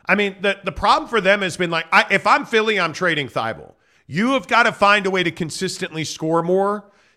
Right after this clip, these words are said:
and I think he's been really good. If you look at the guys around them,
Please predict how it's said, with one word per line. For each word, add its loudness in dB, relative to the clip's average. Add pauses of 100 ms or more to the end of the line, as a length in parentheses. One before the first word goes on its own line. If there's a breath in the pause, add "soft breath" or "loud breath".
(100)
and 2
I 6
think -4
he's -6
been -4
really -6
good. -4
If -4
you -4
look -2
at -2
the 2
guys 2
around 0
them, -6